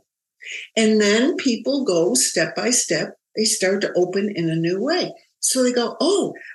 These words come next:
I mean, I've had people say to me, and this was, you know, many years ago. Now people are so much more open to animals thinking and feeling. But forty-five years ago, people would say, "You mean he can make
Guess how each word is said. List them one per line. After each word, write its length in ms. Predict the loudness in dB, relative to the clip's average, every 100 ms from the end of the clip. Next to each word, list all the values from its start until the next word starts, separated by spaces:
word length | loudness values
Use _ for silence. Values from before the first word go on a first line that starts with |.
| 0
I 80 | 2
mean, 180 | 4
I've 200 | 2 2
had 160 | 2 2
people 240 | 2 2
say 240 | 2 4 4
to 120 | 4
me, 340 | 2 0 -4 -14 _ -2
and 240 | -2 2
this 180 | 2 4
was, 280 | 2 2 -2
you 80 | 0
know, 160 | 0 2
many 220 | 0 2
years 320 | 2 4 2
ago. 160 | -2 -4
Now 200 | -4 -2
people 320 | -2 0 0
are 100 | 2
so 260 | 2 2
much 280 | 2 0 -2
more 400 | -2 -2 -2 -2 0
open 340 | 0 0 -2
to 120 | 0
animals 600 | 0 0 -2 -2 0 0 -2 0
thinking 440 | 2 2 0 0
and 220 | -2 -4
feeling. 500 | 2 2 4 0 -2 -8 -16 -18 -8 0
But 240 | 0 0 -10 _ _ -12 -2
forty-five 600 | 2 2 2 2 2 2 0 -6 0
years 340 | 2 4 2
ago, 420 | 2 2 0 -2 -10 -16 -18 -2
people 300 | 0 2 2
would 180 | 2 2
say, 380 | 2 2 2 -4 -18 _ _ _ _ _
"You 220 | 0 2
mean 420 | 4 2 2 0 -4
he 220 | -2 0
can 180 | 2 2
make 260 | 2 0